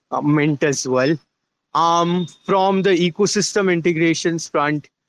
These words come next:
um, definitely the focus have been more towards bringing in the diversified set of, uh, use cases and utilities around the Asset Mantle infra. We've been in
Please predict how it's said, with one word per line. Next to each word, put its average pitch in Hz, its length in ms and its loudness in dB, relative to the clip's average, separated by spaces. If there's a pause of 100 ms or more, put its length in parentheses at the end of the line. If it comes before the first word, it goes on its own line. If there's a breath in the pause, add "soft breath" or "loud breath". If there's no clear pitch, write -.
(180)
um, 139 360 0 (100)
definitely 156 640 -2
the 156 160 -2
focus 147 420 -4
have 143 260 -2
been 147 220 -4
more 143 200 0
towards 135 680 -2 (260)
bringing 147 440 0
in 156 200 0
the 147 160 2
diversified 139 800 0
set 135 280 -4
of, 135 240 0 (440)
uh, 139 260 0
use 147 340 0
cases 151 540 -2
and 143 240 -2
utilities 139 680 -2
around 131 320 -2
the 135 40 0
Asset 123 320 -2
Mantle 127 260 -4
infra. 123 440 -2
We've 123 300 -6
been 135 200 -2
in 131 300 -4